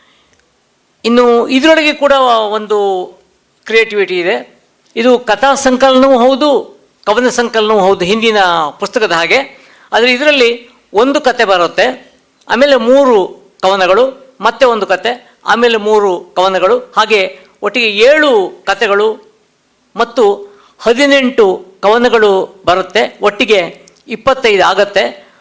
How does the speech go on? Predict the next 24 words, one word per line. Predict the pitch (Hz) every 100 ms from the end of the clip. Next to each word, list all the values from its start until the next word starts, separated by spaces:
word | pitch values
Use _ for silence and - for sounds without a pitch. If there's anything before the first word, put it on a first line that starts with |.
| _
ಅದನ್ನು | - 220 240 220 -
ಇವತ್ತಿನ | 226 277 277 233
ಈ | 220 196 196 185
ರಜತರಂಗು | 180 190 220 247 254 240 220 233 220 196 - -
ಸಮಾರಂಭಕ್ಕಾಗಿ | 202 208 233 220 208 208 214 254
ಆ | 208
ರೀತಿಯ | 208 202 202
ಪುಸ್ತಕವನ್ನು | 202 - 214 214 196
ಅವರು, | 190 185 185 180 - - - -
ಆ, | 175 175
ಸಂಯೋಜನೆ | 165 208 220 233 208 202
ಮಾಡಿದ್ದಾರೆ | 185 202 202 190
ಅಂತ | 175 175
ನಮಗೆ | 214 190 180 170 160 -
ಮೇಲ್ನೋಟಕ್ಕೆ | 165 190 185 180 190 170 160 _ _
ಗೊತ್ತಾಗತ್ತೆ. | 147 185 180 147 - - _ _ _ _ _ _ _ _ _ _ _ -
ಇನ್ನೂ | 247 285 294
ಒಂದು, | 285 294 269 - - _ _ _ - _ -
ಈ | 226
ಪುಸ್ತಕದ | 220 - - 302 254
ಶೀರ್ಷಿಕೆ | 202 262 302 - 262 240
ಕೂಡ | 196
ನೋಡಿ, | 165 170 165 208 - - _ _ _ _ - 220
ಅನುಗೂಡೋಣು | 269 302 294 262 254 247 240 233 214 196 -